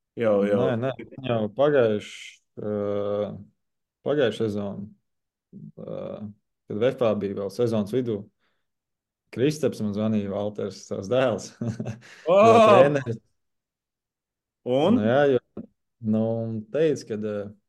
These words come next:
Speaker 2: jo viņš, kad spēlēja tur Telekom, tas treneris, kas man tagad ir, tas pats treneris. Tā kā viņš zina. Un kaut kā viņi bija sakomunicējuši, un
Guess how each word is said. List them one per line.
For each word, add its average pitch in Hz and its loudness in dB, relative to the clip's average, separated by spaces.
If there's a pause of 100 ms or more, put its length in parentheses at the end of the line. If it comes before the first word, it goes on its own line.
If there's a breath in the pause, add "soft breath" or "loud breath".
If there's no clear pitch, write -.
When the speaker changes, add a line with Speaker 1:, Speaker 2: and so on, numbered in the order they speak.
(260)
Speaker 2:
jo 110 2
viņš, 143 0
kad 110 0
spēlēja 135 6
tur 147 2
Telekom, 156 0 (420)
tas 123 -2
treneris, 127 0
kas 107 -8
man 110 -6
tagad 143 4
ir, 139 -2
tas 117 -12
pats 147 -2
treneris. 143 -4 (640)
Tā 104 -8
kā 107 -4
viņš 104 -4 (100)
zina. 123 -2 (1080)
Un 98 -10
kaut 120 0
kā 110 -2
viņi 104 -2
bija 101 -10
sakomunicējuši, 139 -2
un - -20